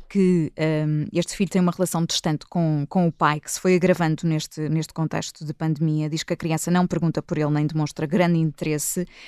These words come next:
mas vive com o padrasto. Ou seja, a Catarina refez a, a vida, teve, te-, tem outra relação e que esta criança criou esse elo de, de ligação com, com o padrasto muito forte, até o trata por pai. Esta mãe diz isto nesta, nesta mensagem.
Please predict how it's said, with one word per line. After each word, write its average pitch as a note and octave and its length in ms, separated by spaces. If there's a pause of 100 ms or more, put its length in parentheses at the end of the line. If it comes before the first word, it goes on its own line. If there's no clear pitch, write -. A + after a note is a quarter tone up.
(140)
mas G#3 220
vive G3+ 220
com G#3+ 100
o G#3 60
padrasto. D3+ 500
Ou D#3+ 60
seja, D3+ 260
a D3+ 60
Catarina E3+ 400
refez D3+ 400
a, D3+ 240
a - 20
vida, C4+ 480
teve, D3+ 640
te-, D#3+ 160
tem E3 220
outra D#3 200
relação F3+ 720 (340)
e F#3 80
que G3+ 120
esta G3 180
criança F#3+ 400
criou F#3+ 300
esse G3 240
elo F#3+ 200
de, F3 300
de D#3 140
ligação F3+ 480
com, E3+ 200
com F3 160
o E3 40
padrasto D#3+ 400
muito D#3+ 160
forte, G#3+ 200
até G3 160
o F#3 60
trata F#3 260
por - 220
pai. D#3 420 (360)
Esta D#3 260
mãe E3 260
diz D#3+ 220
isto F3 240
nesta, E3 460
nesta E3 300
mensagem. D#3 600